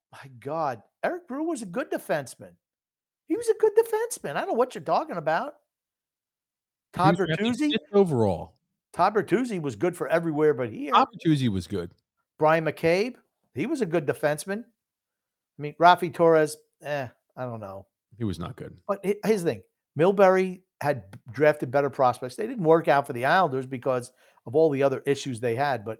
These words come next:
Speaker 1: he drafted better players.
Speaker 2: Drew L says, uh, "Felix Bibu, what's
Speaker 1: Oh,
Speaker 2: your,
Speaker 1: that's
Speaker 2: what's your
Speaker 1: it.
Speaker 2: thinking of him, Grumpy?" It's
Speaker 1: That's
Speaker 2: Felix
Speaker 1: right.
Speaker 2: Bibu.
Speaker 1: Felix Bibo. Yeah, Felix Bibo. That's
Speaker 2: That
Speaker 1: right.
Speaker 2: was Bibu.
Speaker 1: Yeah.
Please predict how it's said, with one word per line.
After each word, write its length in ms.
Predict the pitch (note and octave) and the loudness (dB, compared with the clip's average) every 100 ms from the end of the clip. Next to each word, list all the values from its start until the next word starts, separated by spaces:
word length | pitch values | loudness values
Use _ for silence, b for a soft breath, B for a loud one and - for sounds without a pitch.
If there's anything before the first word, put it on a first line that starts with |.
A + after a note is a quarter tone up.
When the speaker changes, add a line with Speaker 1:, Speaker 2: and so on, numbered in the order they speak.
| _ | _
Speaker 1:
he 60 | - | -18
drafted 440 | - D#4 D4 F#3 | -8 -8 -6 -10
better 220 | D3 D3+ D3 | -4 -4 -4
players. 720 | - G2 G2+ F#2 - - - _ _ _ _ _ _ _ b b b _ | -6 -10 -10 -12 -20 -20 -20 _ _ _ _ _ _ _ b b b _
Speaker 2:
Drew 160 | B2 C#3+ | 4 6
L 160 | D3 | 6
says, 420 | C#3+ D3 D3 C#3+ - B B | 4 4 4 2 -2 B B
uh, 240 | - A#2+ A#2 | -2 0 0
"Felix 400 | - E3 E3+ - | 0 0 0 -2
Bibu, 460 | E3 D#3+ F3 C#3+ | -2 4 6 6
what's 260 | F#2 B2+ A#2 | 6 4 4
Speaker 1:
Oh, 20 | - | 0
Speaker 2:
your, 140 | D3 | 4
Speaker 1:
that's 220 | D3 C#3+ C3+ | 6 6 4
Speaker 2:
what's 200 | C#3 - | 0 -2
your 100 | C#3 | -2
Speaker 1:
it. 80 | - | -2
Speaker 2:
thinking 360 | D#3 D3 D3+ D3 | -2 0 0 2
of 300 | C3 B2+ A2+ | 2 2 2
him, 280 | C3 C#3 | 0 2
Grumpy?" 300 | G#2 G2 F2+ | 2 0 0
It's 100 | F#2+ | -2
Speaker 1:
That's 100 | A#2 | -4
Speaker 2:
Felix 200 | - A#2 | -6 -6
Speaker 1:
right. 100 | G2+ | -4
Speaker 2:
Bibu. 340 | G#2+ G#2+ F2 E2 - - | -2 -2 -2 -6 -12 -10
Speaker 1:
Felix 240 | A2+ A2+ - | -8 -8 -12
Bibo. 380 | G#2+ F#2+ G2 - _ - | -16 -14 -16 -18 _ -20
Yeah, 200 | G#2 F#2 | -20 -18
Felix 300 | - G2 - _ | -18 -18 -18 _
Bibo. 260 | - - - _ | -20 -20 -20 _
That's 140 | - - | -20 -12
Speaker 2:
That 80 | |
Speaker 1:
right. 60 | C#3 | -6
Speaker 2:
was 140 | A#2 | -6
Bibu. 280 | - A#2+ A2 | -2 -2 -2
Speaker 1:
Yeah. 160 | F2+ | -4